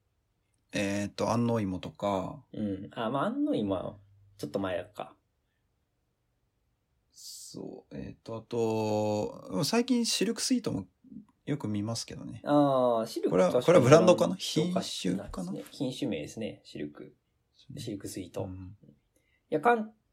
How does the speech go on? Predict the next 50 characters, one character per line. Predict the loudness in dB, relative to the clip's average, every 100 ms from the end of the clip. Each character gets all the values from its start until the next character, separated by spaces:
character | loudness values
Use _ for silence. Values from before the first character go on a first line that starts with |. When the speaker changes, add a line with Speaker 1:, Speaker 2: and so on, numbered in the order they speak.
| _ 0
Speaker 2:
タ | 2
と | 0
か、 | 0 2 2 -4 _ _ _ _ _ _ -8
え |
っ | -2
と、 | 2 2 2 0 -2 -2 -2 -2 -4 -4
紅 | -4 -2
天 | 0 0
使 | -4 -14 _
と | -4 0
か | 0 0 0 -2 -4 -2 -4 -4 -8 -10 0
は、 | 4 4 4 -2 _ _
紅 | -14 -4 0 4
あ-、 | 4 4
紅 | 0 -2 -2
は | 0
る | 0
か | 0
の | -4
こ | -6
と | -8
な | -10
ん |
で | -12
す | -10
よ |
ね。 | -10 -10 _ _ _ _ _ _ _ _ _ _ _ -6
Speaker 1:
う |
ん | -4 -4 -4 -6 -12 _ -12
う |
ん。 | -10 -10 -12 -18 _ _
Speaker 2:
う | -8
ん。 |
紅 | -2 0
は | 2 2
る | 4
か | 2
の | 4 2
ブ | 2
ラ | 2
ン | 0
ド | 0
名 | 2 2 2
が | 2
や | 2
た | 2
ら | 2 2 0
全 | -4 -6
国 | -8 -12 -12
に | -12